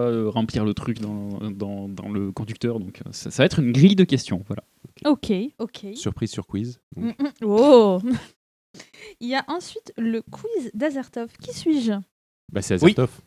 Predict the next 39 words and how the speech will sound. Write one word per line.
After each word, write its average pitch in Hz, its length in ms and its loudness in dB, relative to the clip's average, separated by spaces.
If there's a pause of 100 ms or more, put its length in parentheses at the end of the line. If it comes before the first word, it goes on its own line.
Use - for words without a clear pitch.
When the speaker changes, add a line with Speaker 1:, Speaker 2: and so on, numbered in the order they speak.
(360)
Speaker 2:
<laughs> - 800 -6
Pareil, 247 360 2
il 226 140 0
a 208 60 0
pas 240 140 -4
voulu 247 180 -4
dire 226 180 -2
d'indice 226 380 -4
plus 262 240 -2
que 247 100 0
ça, 233 220 -4
donc, 240 240 -6
euh, 196 160 -6
il 214 60 -8
m'a 220 120 -2
dit « 247 120 0 (340)
L'indice 359 240 2
est 427 40 6
dans 415 80 10
la 370 80 10
question ». 294 360 4
Très - 120 -6
bien. 185 220 -2
<laughs> 269 60 4 (600)
Speaker 1:
Oui. 269 120 -2 (480)
Speaker 2:
Très, 254 120 -8
très - 160 -10
bien. 202 160 -8 (600)
Ensuite, 330 760 -8
les 247 160 -2
questions 247 360 -2
aux 208 100 0
invités. 190 500 -6
Le 277 140 -2
tote 294 180 -8
bag 269 200 -10
participatif, 262 960 -12
euh, - 160 -10
fortement 262 680 0